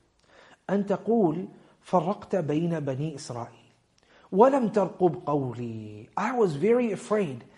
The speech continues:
that you're gonna come back to me and you're going to say to me that you have divided between Bani Israel.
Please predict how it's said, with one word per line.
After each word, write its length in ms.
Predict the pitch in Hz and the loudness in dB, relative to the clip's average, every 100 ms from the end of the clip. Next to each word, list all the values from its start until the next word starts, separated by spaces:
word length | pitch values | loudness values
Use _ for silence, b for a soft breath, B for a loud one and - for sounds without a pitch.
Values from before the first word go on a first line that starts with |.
| b b - | b b -4
that 220 | 180 - | -4 0
you're 100 | 240 | 2
gonna 200 | 262 226 | 2 0
come 260 | - 202 | -2 0
back 320 | 170 185 - - | 2 0 0 -6
to 80 | |
me 260 | 151 120 127 B B B | -6 -6 -14 B B B
and 140 | 185 | 2
you're 120 | 220 | 4
going 220 | 240 277 233 | 4 2 2
to 100 | 214 | -2
say 300 | - 202 226 | 0 0 0
to 120 | 175 | -4
me 280 | 135 127 147 B B | -6 -10 -14 B B
that 240 | 196 180 147 | 0 0 4
you 280 | 254 285 | 6 6
have 340 | 240 220 208 160 | 4 4 4 4
divided 680 | 170 170 190 247 220 180 127 | 4 4 4 6 6 6 6
between 560 | 165 - 190 143 165 - b b b _ 160 | -2 0 -2 -2 -8 -12 b b b _ 2
Bani 400 | 196 226 233 220 | 4 6 2 0
Israel. 520 | - 160 139 139 | -2 0 0 -4